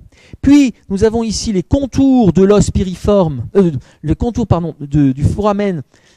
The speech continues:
piriforme, de l'orifice piriforme, c'est-à-dire le contour de l'ouverture du nez, ouverture nasale, et qui est formé en blanc ici par le maxillaire, nous le verrons. Puis ici, nous avons le maxillaire qui forme le palais, l'os palatin,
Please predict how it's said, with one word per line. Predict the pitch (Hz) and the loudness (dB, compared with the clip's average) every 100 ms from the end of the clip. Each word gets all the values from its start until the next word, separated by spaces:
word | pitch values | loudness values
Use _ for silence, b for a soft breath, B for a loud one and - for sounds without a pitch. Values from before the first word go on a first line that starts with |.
| b - | b -4
piriforme, | 240 220 - 220 170 | -2 -2 0 0 2
de | 151 | 2
l'orifice | 180 208 - 202 | 2 0 -4 -8
piriforme, | - 202 185 - 190 160 | -6 -6 -6 -4 -4 -4
c'est-à-dire | - 151 139 151 - | -8 -8 -4 -6 -6
le | - | -10
contour | 143 139 - 147 | -12 -8 -6 -6
de | 131 127 123 113 107 - | -4 -6 -6 -10 -16 -12
l'ouverture | 147 151 135 - 127 | -6 -4 -4 -2 -2
du | 113 | -2
nez, | 117 175 349 | -6 -6 -6
ouverture | 151 123 - | -6 -8 -8
nasale, | 117 107 120 202 b b b - | -12 -10 -10 -12 b b b -6
et | 294 269 214 - | -2 -2 -4 -12
qui | - 151 | -6 -4
est | |
formé | - 165 165 165 - _ _ | -4 -6 -4 -6 -6 _ _
en | 131 | -12
blanc | 127 139 139 | -6 -4 -4
ici | 135 - 127 - | -6 -10 -14 -6
par | 220 208 | -2 -2
le | 160 | -2
maxillaire, | 135 - 151 143 131 | -6 -10 -6 -6 -6
nous | |
le | 123 | -6
verrons. | 110 113 202 B B - | -8 -10 -12 B B -6
Puis | 269 254 | -2 0
ici, | - 233 | -2 -6
nous | 262 180 | -6 -4
avons | 156 165 147 | -2 -4 -4
le | 208 | -4
maxillaire | 202 - 208 190 - | -4 -8 -6 -6 -6
qui | - | -8
forme | 170 143 | -8 -4
le | 127 | -4
palais, | 117 117 160 | -4 -6 -8
l'os | - 185 - | -2 -2 0
palatin, | 175 143 117 135 190 | -4 -6 -8 -10 -10